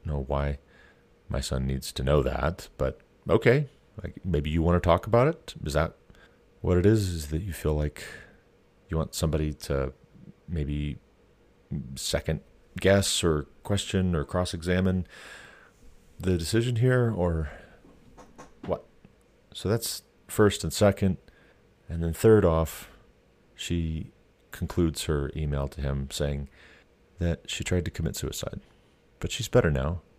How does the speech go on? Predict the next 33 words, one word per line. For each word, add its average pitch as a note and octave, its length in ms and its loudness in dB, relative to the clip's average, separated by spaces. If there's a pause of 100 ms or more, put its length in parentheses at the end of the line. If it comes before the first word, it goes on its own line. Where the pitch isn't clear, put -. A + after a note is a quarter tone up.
(560)
She's - 180 -10
better F#2 240 2
now. C2+ 200 -8 (680)
Is F2 120 -4
she - 120 -6
better A2 240 0
now? A#2+ 240 -4 (680)
I A2 80 2
don't B2 160 8
know. A#2 320 8 (400)
So G2 420 6 (760)
I F#2+ 80 -2
told F2+ 280 2
my D#2 120 2
son, F#2 460 0 (540)
after - 280 -10
a - 60 -10
pause, E2+ 460 0
after D2 460 -8
trying C#2+ 240 -8
to - 100 -12
just - 260 -16
take - 260 -8
in D2 300 -4 (500)
what D#2+ 120 -4
he D2 120 -4
had C2 220 -8 (680)
told C#2 380 -6 (140)
Lauren C#2+ 280 -4
and C2+ 120 -4
I C#2 180 -2
last C2+ 320 -4
night, F2+ 240 2